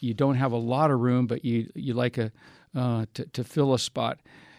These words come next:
Uh, they can, they, they're multi-trunked, so they generally are like a large shrub. Keep that in mind.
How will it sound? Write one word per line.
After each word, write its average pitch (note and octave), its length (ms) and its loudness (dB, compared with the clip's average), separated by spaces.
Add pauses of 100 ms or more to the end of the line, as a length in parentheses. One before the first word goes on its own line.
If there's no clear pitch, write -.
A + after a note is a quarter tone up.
Uh, D3 100 -4
they C3 140 6
can, B2+ 280 2
they, C3 260 4
they're C3 160 2
multi-trunked, C#3+ 880 2
so C3 280 2
they A#2+ 180 2
generally C#3 480 4
are A#2+ 140 4
like B2+ 300 2
a B2 40 0
large A#2+ 540 0
shrub. A#2 640 2 (280)
Keep C#3 220 2
that B2+ 180 4
in A#2 120 2
mind. A#2+ 360 2